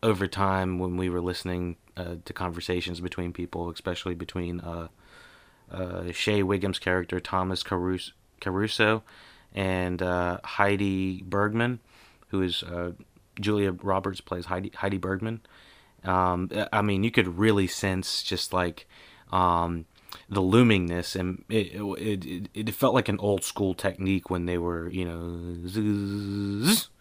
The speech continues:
It's like you turn up the, uh, I don't know, that was a terrible <laughs> impression, but, uh, it, it's like they, they turn up the, the sound or something, like, when they're about to speak, so, speak or say something dramatic, and so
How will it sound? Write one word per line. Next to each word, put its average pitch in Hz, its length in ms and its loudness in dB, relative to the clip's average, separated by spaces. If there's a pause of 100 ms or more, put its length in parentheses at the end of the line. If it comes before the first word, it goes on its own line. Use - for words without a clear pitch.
(280)
It's 104 140 0
like 107 160 2
you 98 100 0
turn 110 200 4
up 104 160 2
the, 101 100 4
uh, 92 240 2
I 110 100 6
don't 101 140 6
know, 90 120 0
that 90 140 -2
was 87 100 -8
a 82 180 -8 (500)
terrible 90 520 0
<laughs> 98 60 0
impression, 127 480 12
but, 110 100 2 (320)
uh, 104 320 8 (100)
it, 147 200 8
it's 143 160 6
like 120 180 2 (400)
they, 120 180 6
they 113 180 4
turn 131 260 4
up 117 180 2
the, 101 360 4 (180)
the 110 100 -2
sound 110 520 4
or 92 80 0
something, 92 400 -2
like, 87 200 -6
when 90 160 -4
they're 87 140 -4
about 87 200 -6
to 85 80 -8
speak, - 420 -4
so, - 400 -10
speak 98 380 -6
or 87 180 -4
say 90 180 -6
something 87 400 -8
dramatic, 87 520 -4
and 90 120 -4 (320)
so 90 340 0